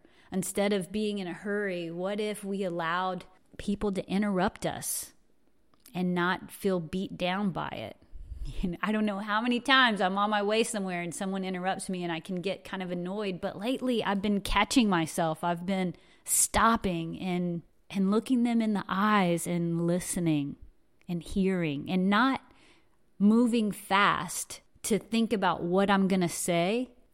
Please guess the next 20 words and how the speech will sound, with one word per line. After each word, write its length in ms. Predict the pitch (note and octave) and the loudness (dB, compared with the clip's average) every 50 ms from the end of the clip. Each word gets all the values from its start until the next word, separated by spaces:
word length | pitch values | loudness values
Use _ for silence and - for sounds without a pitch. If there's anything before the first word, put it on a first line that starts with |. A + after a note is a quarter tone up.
| - - | -8 -4
and 140 | - A3 A3 | -2 0 2
then 200 | B3 A#3+ A#3+ A3 | 2 2 2 2
filling 480 | - - - - A3 A3+ B3 B3+ B3 A3+ | 0 -4 -4 -2 0 2 4 4 4 4
their 140 | G3+ F#3 | 4 2
cups 560 | F3+ - - - F#3 G#3 G#3+ D#3 - - - - | -2 2 4 4 4 6 4 0 0 -4 -8 -6
by 220 | - E3+ D3+ D#3+ | -4 -4 -4 -2
speaking 560 | D#3 - - - G#3 G3 - G3+ F3+ E3 D#3 | -4 -6 -6 -8 -8 -6 -4 -4 -4 -4 -2
life 540 | D#3 D#3 D#3+ F3+ F3 E3 - - - - - _ _ _ _ _ - | -2 0 0 0 -2 -4 -6 -12 -16 -18 -20 _ _ _ _ _ -12
to 140 | - - F3 | -6 -6 -4
them, 460 | D#3 D3 D3 C#3 C3 - - - C#3 - - _ _ _ _ _ _ _ _ _ _ _ _ _ _ _ - | -4 -4 -4 -4 -6 -8 -10 -12 -14 -16 -20 _ _ _ _ _ _ _ _ _ _ _ _ _ _ _ -8
affirming 840 | G3+ G3 - - - G3 G3+ G#3+ A#3 A#3 A3 G3 F3+ E3+ E3+ E3+ | -6 -6 -4 -4 0 0 2 4 6 6 6 4 4 2 0 0
whatever 600 | E3+ F3 E3+ E3+ F3 F3+ F#3+ G3+ G3+ G3 F3+ E3+ - - - - _ _ _ _ _ - | 0 0 2 0 0 -2 -2 -2 -2 0 -2 -4 -6 -12 -20 -20 _ _ _ _ _ -12
struggle 500 | - - - - A3+ A3+ A3+ G#3+ G3+ F#3 | -10 -8 -2 0 2 2 2 2 0 0
they're 160 | F#3 F3 E3+ | 0 0 0
going 400 | D#3+ E3 F3 F#3 G3+ G#3+ A3 G#3 | -2 -2 -2 -2 -2 -2 -2 -4
through, 540 | G3+ F3+ E3+ E3 D#3+ D3+ D3+ D3 C#3+ C#3+ D3 - _ _ _ _ _ _ _ _ _ _ _ | -4 -4 -2 -2 -2 -2 -4 -6 -8 -10 -12 -16 _ _ _ _ _ _ _ _ _ _ _
saying, 320 | - - - G3 F#3 F#3+ G3 | -14 -10 -6 -4 -2 -2 0
"You 100 | G#3+ A3 | 0 0
know 220 | A#3 B3+ C4+ C4+ | 0 0 0 0
what? 340 | C4 C4 C4 B3+ B3 - - | 0 0 -2 -2 -4 -4 -6